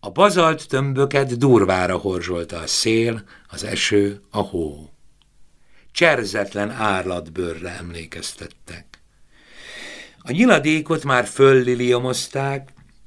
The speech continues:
Stern Richard orrát ingerelte a virágok sűrű illata. Hirtelen rátört a honvágy. Hiszen nem csupán az apák könyvéből,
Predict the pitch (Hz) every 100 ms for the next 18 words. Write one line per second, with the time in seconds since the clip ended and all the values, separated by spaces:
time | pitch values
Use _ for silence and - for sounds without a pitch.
0 | - _ _ _ _ _ - - 143 143
1 | 139 123 113 110 104 90 113 113 113 117
2 | 120 - 98 90 90 92 90 92 98 98
3 | 95 95 - - 92 85 78 76 82 73
4 | 73 71 - 80 - _ _ _ _ -
5 | - _ _ _ _ _ _ - _ _
6 | _ _ 147 147 - 107 107 107 92 82
7 | - 82 - 80 76 71 71 - 69 69
8 | - - - - _ - _ _ - _
9 | _ _ _ _ - - - - 127 156
10 | 185 220 - 135 135 127 117 - 127 -
11 | 110 104 - - 104 98 98 98 98 101
12 | 104 110